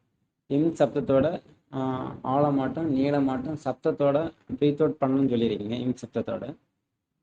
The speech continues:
ஓகே, இப்படி பண்ணும்போது ஒரு நாளைக்கு எவ்வளோ டை-, எவ்வளோ நேரம் பண்ணலாம்? மினிமம் எவ்வளோ டைம்ஸு, மேக்ஸிமம் எவ்வளோ டைம்ஸு, அது தெரியணும்.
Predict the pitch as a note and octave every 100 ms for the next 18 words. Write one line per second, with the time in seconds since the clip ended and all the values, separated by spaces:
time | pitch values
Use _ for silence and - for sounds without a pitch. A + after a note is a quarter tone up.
0 | _ _ - _ _ _ _ _ A2 -
1 | A#2+ D#3+ - - _ - - _ _ _
2 | _ _ _ _ - D3+ D#3 D#3 F3+ E3+
3 | E3 D#3 D3 D#3+ D#3+ D3+ D#3 D#3 - C#3+
4 | D#3+ D#3+ - C#3+ C#3 _ _ - C#3+ E3
5 | D#3+ D#3 D3 C#3+ C3+ C3 C3 - C3+ C#3+
6 | D3 C3 A#2+ A#2 A#2 C3 E3+ F#3 D#3 C#3
7 | C#3+ C#3 C#3 C3+ - F#3 A#3 - - C#3
8 | D3 D3 D#3+ C#3+ A#2+ A#2 A2+ G#2+ G2 -
9 | - _ - _ _ _ _ - C3 B2
10 | A2+ A2 C3+